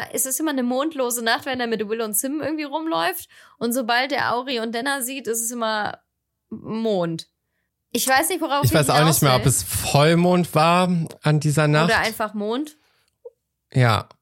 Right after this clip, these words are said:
Speaker 2: oder abnehmender Mond. Vielleicht ist ja eben erst Vollmond gewesen. Aber scheinbar öffnet sich, wie bei Herr der Ringe auch,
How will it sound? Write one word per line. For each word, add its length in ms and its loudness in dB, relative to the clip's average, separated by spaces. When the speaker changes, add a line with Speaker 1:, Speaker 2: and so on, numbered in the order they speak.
Speaker 2:
oder 220 2
abnehmender 540 2
Mond. 320 2
Vielleicht 400 2
ist 240 0
ja 360 2
eben 380 -2
erst 320 0
Vollmond 480 2
gewesen. 720 2
Aber 160 2
scheinbar 800 2
öffnet 420 2
sich, 520 2
wie 360 2
bei 240 4
Herr 160 6
der 120 4
Ringe 320 4
auch, 440 2